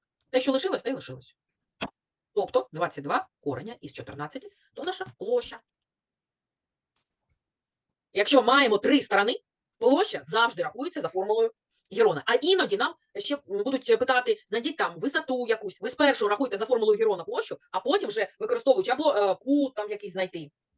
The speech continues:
Так само можна порахувати площу і поділити на відповідні сторони. Так, ну, давайте, е, отут я лише, е, зауваження скажу для шістдесят першої, там нічого такого нового, а підемо далі.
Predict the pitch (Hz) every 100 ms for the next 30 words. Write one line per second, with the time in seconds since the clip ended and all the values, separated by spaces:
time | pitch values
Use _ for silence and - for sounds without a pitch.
0 | _ _ - 220 226 214 170 - - _
1 | _ 214 220 240 214 170 - 262 403 -
2 | - _ 196 262 285 196 190 202 277 185
3 | 170 175 196 - 135 - _ _ _ _
4 | _ _ _ _ _ _ _ _ _ _
5 | _ _ _ _ _ _ _ - _ _
6 | _ _ _ _ _ _ 233 208 - 220
7 | 311 - 262 - - 190 190 311 277 285
8 | 294 262 220 220 214 277 302 294 190 -
9 | 170 160 170 190 - - 151 - 170 185
10 | 180 190 185 - 165 170 147 143 _ -
11 | 180 165 156 226 202 202 - _ 139 151
12 | -